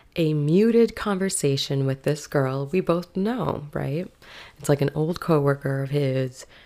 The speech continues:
She's super sweet. Like, I literally, I love this girl. I love this girl, um, since I had met her.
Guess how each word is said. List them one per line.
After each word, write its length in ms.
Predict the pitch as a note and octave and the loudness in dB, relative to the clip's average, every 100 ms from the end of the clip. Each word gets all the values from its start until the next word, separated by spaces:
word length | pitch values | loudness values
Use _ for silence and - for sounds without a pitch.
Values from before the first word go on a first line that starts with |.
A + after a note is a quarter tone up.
| _ | _
She's 280 | - C#3+ - | -4 -4 0
super 260 | E3+ G#3 | 0 0
sweet. 440 | - D3 D3 C#3+ D3 | -2 -2 0 0 -2
Like, 180 | C#3+ | -2
I 120 | D3 D3+ | 0 0
literally, 400 | F#3 G3 E3 C#3 | 2 2 2 0
I 80 | |
love 280 | C3+ D#3 D3+ | -2 -2 -4
this 200 | D3 C3+ | -4 -6
girl. 220 | - D3+ - | -6 -6 -4
I 140 | C3 C#3 D3 - C#3 | -6 -6 -12 -18 -10
love 500 | C3+ C#3 B2+ C#3 C#3+ - - | 2 4 4 2 -4 -20 -6
this 160 | C#3 - | -4 -2
girl, 400 | A2+ - C#3 D#3+ - _ _ _ _ - - - | -2 -2 -4 -10 -14 _ _ _ _ -20 -20 -6
um, 360 | D3+ C#3+ C#3 C#3 | -2 -2 -2 -4
since 240 | C#3+ C#3+ | -4 0
I 80 | C3+ | 0
had 180 | D3+ E3+ | 2 0
met 200 | B3+ G3 | 0 -2
her. 260 | - - | -4 -6